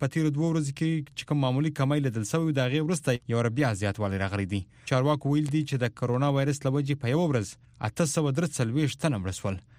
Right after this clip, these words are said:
دغه راز په اسپانیا کې څلور سوه نه اتیا کسان مړه شول. د جان هاپکنز پوهنتون او د ورلډ میټرز د شمیرو پر اساس په تیرو څلورویشت ساعتونو کې په ایټالیا کې پنځه نیم زره نوي دوسیې ثبت شوي دي او دغه راز په مجموعي توګه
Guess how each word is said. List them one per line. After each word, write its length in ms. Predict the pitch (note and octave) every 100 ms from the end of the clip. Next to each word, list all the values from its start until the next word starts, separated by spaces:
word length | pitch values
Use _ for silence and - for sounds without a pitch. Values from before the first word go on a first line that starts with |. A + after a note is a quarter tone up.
| - A2+
دغه 140 | A#2 B2
راز 100 | B2+ -
په 140 | A#2
اسپانیا 420 | G#2+ A#2 A#2 C#3+ C#3+
کې 120 | D3+ C3 -
څلور 340 | B2 C3 D3 -
سوه 260 | D3 C#3
نه 80 | D#3+ B2+ G#2
اتیا 180 | - A2 -
کسان 220 | A2 G#2+ F2
مړه 100 | G2
شول. 200 | - F#2+ - - - - B2
د 100 | C3+ A#2+
جان 160 | C#3 A#2+
هاپکنز 400 | F3 - F3 D3+
پوهنتون 420 | - D3+ C#3 E3+ E3+ E3+ C3
او 80 | B2
د 100 | B2 B2+
ورلډ 220 | D3+ D3+ D3+ D3+
میټرز 400 | D#3 D3+ D#3 C3+ C3+
د 180 | B2+ A#2
شمیرو 480 | - - D3 F#3 D#3+ A2
پر 100 | A2+
اساس 340 | G#2+ G2+ D#3 C#3+
په 40 | B2
تیرو 220 | A2 D3 C3+
څلورویشت 340 | C3 F3 F3+ E3
ساعتونو 260 | C#3+ F3
کې 240 | D3+ E3+ C#3+
په 80 |
ایټالیا 380 | C3 A#2+ A2+ D3+ D3
کې 120 | E3+ D3+ - -
پنځه 340 | - A#2 A#2 D3+
نیم 120 | G3+ A#2
زره 180 | C3+ B2+
نوي 240 | C#3+ C3+ G2+ - - A2+
دوسیې 260 | G#2 D#3 A#2+
ثبت 220 | - -
شوي 160 | E3+ F3+
دي 80 | F#3
او 40 | F3
دغه 160 | F3 F3
راز 160 | F3 C#3+
په 140 | - C3
مجموعي 240 | A#2 C3 D#3+
توګه 180 | F3